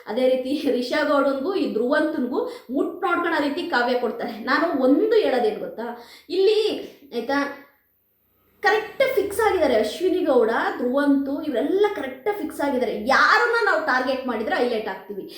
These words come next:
ಯಾರನ್ನ ನಾವು ಟಾರ್ಗೆಟ್ ಮಾಡಿದ್ರೆ ಹೈಲೈಟ್ ಆಗ್ತೀವಿ. ಕರೆಕ್ಟಾಗಿ ಅವ್ರನ್ನ ಟಾರ್ಗೆಟ್ ಮಾಡ್ತಾ ಇದ್ದಾರೆ ಇವ್ರು. ಇದಕ್ಕೆ, ಹಾ, ಕಾವ್ಯ ಸ್-, ಉಪ್ಪು ಹಾಕಲ್ಲ.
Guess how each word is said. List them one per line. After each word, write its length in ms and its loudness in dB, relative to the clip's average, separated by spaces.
ಯಾರನ್ನ 640 2
ನಾವು 120 -2
ಟಾರ್ಗೆಟ್ 320 0
ಮಾಡಿದ್ರೆ 260 -2
ಹೈಲೈಟ್ 240 0
ಆಗ್ತೀವಿ. 180 -8
ಕರೆಕ್ಟಾಗಿ 400 0
ಅವ್ರನ್ನ 220 2
ಟಾರ್ಗೆಟ್ 320 0
ಮಾಡ್ತಾ 220 -8
ಇದ್ದಾರೆ 460 -12
ಇವ್ರು. 240 2
ಇದಕ್ಕೆ, 320 0
ಹಾ, 500 0
ಕಾವ್ಯ 280 0
ಸ್-, 340 -6
ಉಪ್ಪು 220 -4
ಹಾಕಲ್ಲ. 380 0